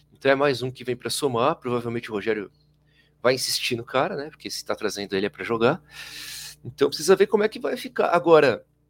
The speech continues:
o São Paulo, cara, uma coisa que a gente comentou ontem também, de um time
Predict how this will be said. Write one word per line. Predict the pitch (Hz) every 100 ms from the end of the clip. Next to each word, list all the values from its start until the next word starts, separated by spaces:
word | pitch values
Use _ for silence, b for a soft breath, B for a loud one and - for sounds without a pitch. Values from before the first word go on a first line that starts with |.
| _ _ _ _ _
o | -
São | - 160
Paulo, | 127 147 185 185 147
cara, | 131 120
uma | 120
coisa | 139 131
que | 131
a |
gente | -
comentou | 131 120 123
ontem | 117 120 117
também, | 107 104 156 170 - b b b b b b -
de | 143
um | 165
time | - - 175 135 117 92